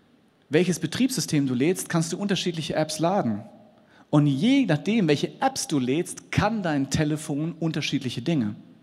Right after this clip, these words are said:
Geschichten in der Bibel sind wie Apps. Ich kann sie laden, weil diese Geschichten von Menschen erlebt worden sind. Und das, was sie konservieren im Text,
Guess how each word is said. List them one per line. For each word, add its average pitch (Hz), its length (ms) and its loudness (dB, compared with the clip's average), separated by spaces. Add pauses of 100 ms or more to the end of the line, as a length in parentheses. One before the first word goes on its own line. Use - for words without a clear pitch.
(1040)
Geschichten 160 1000 0
in 139 160 4
der 120 140 2
Bibel 156 580 -2 (760)
sind 127 500 -2
wie 202 420 -2 (180)
Apps. - 500 -4 (920)
Ich - 180 -6
kann 196 220 0
sie 160 120 0
laden, 147 600 -4 (800)
weil 180 380 -4 (360)
diese 123 180 0
Geschichten 139 460 -2
von 127 220 -2
Menschen 185 360 -2
erlebt 147 420 -2
worden 107 260 -4
sind. 104 380 -8 (380)
Und 135 180 0
das, 226 200 0
was 156 120 -4
sie 151 80 -2
konservieren 156 600 0
im 147 140 -4
Text, - 520 -6